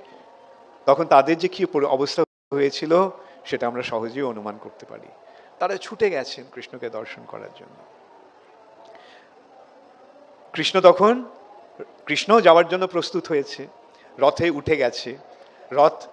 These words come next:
এখন ছাড়বে। সেই সময় হ্যাঁ, ব্রজবাসীরা সেখানে এসে উপস্থিত হলেন। একদিকে কৃষ্ণকে দর্শন করে তাদের খুব আনন্দ হলো,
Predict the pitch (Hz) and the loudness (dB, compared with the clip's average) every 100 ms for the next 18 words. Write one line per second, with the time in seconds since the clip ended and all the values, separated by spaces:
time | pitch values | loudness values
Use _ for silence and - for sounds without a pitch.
0 | - 123 147 160 - 147 156 135 151 - | -10 -6 -4 -4 0 0 2 -4 -6 -18
1 | - - 208 226 190 160 202 233 - _ | -14 0 0 0 -4 -4 -6 -10 -20 _
2 | - - 113 147 - - - - 120 131 | -20 -20 -18 -18 -20 -20 -20 -12 -6 -2
3 | 127 123 - 127 131 196 - - - - | 0 0 0 -4 -4 -6 -16 -20 -20 -20
4 | - - - - 123 117 107 107 110 - | -20 -20 -20 -8 -8 -6 -8 -8 -10 -14
5 | 110 - 117 - 95 - - - - - | -18 -18 -20 -20 -20 -20 -20 -20 -20 -20
6 | - - - - - - - - 110 113 | -20 -20 -20 -20 -20 -20 -20 -10 -10 -8
7 | 139 165 147 - 160 160 147 147 170 170 | -6 -6 -6 -4 0 6 4 4 -2 -2
8 | 175 160 165 165 180 151 170 185 190 151 | 2 2 2 0 2 2 0 -2 -2 -2